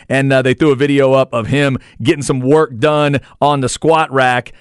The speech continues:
uh, and thanks to Coach Hughes for getting that out. Flex retweeted it. You can go see it at F L X A T X.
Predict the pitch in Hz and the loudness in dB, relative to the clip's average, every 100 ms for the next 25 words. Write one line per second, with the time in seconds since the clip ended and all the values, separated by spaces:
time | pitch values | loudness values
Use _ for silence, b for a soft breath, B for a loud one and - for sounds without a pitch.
0 | b 120 120 - 120 113 139 - 123 147 | b 0 0 0 -2 -2 -2 -2 -4 -2
1 | 127 - - 160 143 127 117 - B 131 | -2 -4 -2 2 2 0 -2 -8 B -2
2 | 131 135 131 143 135 120 113 - 147 139 | 0 -2 -2 -2 0 0 -2 -2 -4 -2
3 | 143 143 - 170 175 185 131 135 131 127 | -4 -2 0 0 2 0 0 -2 0 0
4 | 123 156 135 - 131 135 - b b 139 | -2 0 0 -2 -2 -2 -4 b b -4
5 | 135 135 135 135 127 - 131 120 131 120 | 0 0 0 0 -2 -4 -4 -2 -2 0
6 | 151 233 - - | 2 0 -6 -16